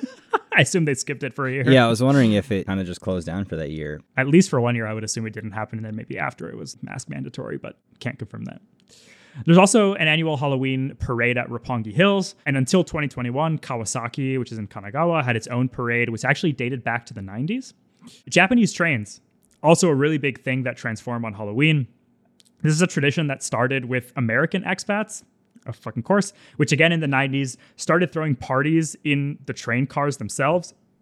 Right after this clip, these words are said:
Speaker 1: Actually, I've read that this historically was super annoying because you know how Japanese trains are usually really quiet and clean. And of course, it led to a ton of cleanup for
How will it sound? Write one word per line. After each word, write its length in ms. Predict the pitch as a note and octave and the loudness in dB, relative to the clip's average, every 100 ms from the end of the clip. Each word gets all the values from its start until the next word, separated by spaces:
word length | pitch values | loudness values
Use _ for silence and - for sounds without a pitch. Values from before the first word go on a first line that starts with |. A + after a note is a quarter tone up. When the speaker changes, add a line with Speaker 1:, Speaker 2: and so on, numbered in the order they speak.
| _ _ _ _ - | _ _ _ _ 2
Speaker 1:
Actually, 420 | F#3 F3+ A3 G#3 | 4 4 4 2
I've 240 | C#3+ C3 | 2 0
read 160 | C#3+ D#3+ | 0 0
that 140 | E3 | 0
this 180 | D3 C3+ | -2 -4
historically 460 | C3+ - B2 C3+ D#3+ | -4 -4 -2 -2 0
was 120 | C#3+ | 0
super 300 | - C3+ C3+ | 0 0 0
annoying 360 | A2+ A2 B2+ D3+ | -2 -2 -2 -2
because 280 | C#3 A#2 | -2 -6
you 60 | A#2+ | -4
know 100 | A#2 | -4
how 320 | A#2+ A#2 A2 _ _ _ _ _ | -2 -4 -6 _ _ _ _ _
Japanese 360 | - G2+ A#2+ G2 | -8 -6 -6 -8
trains 340 | - G#2 A2 | -12 -10 -8
are 100 | G#2+ | -8
usually 280 | G2 G2 G2+ | -10 -10 -12
really 160 | G2 G2+ | -14 -16
quiet 460 | - G2+ F#2+ G2+ G2 | -16 -14 -10 -12 -12
and 240 | A2 F#2+ F#2+ - _ _ | -16 -14 -18 -20 _ _
clean. 400 | - G#3 F#3 F3+ - _ _ - | 6 8 8 2 -2 _ _ -4
And 280 | A#2 G2+ G#2 - | 0 0 -2 -10
of 120 | - - | -12 -2
course, 260 | C3+ A#2+ | 2 2
it 100 | C3 | 0
led 200 | A2 A#2 | -6 -6
to 140 | - G2+ | -6 -8
a 40 | |
ton 240 | - - | -6 -4
of 100 | A2 | -4
cleanup 380 | - G#2 A2 D#3 | -6 -8 -6 -6
for 260 | - G2+ | -10 -16